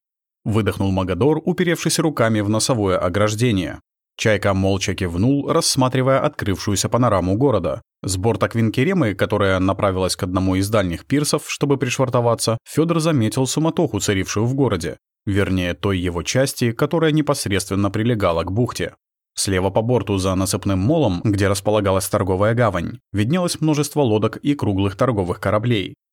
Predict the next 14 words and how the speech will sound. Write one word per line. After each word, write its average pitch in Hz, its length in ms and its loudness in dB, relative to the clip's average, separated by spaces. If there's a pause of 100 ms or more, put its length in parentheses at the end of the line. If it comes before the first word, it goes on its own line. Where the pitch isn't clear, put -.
Три 104 180 2
судна 143 400 2
ошвартовались 143 640 0
буквально 123 480 0
на 131 140 2
глазах 135 400 0
Чайки, 123 520 0
миновав 95 460 0
спасительные 92 640 -2
ворота 110 400 0
незадолго 123 680 0
до 90 120 -2
посланцев 90 540 -4
Сицилии. 101 580 -2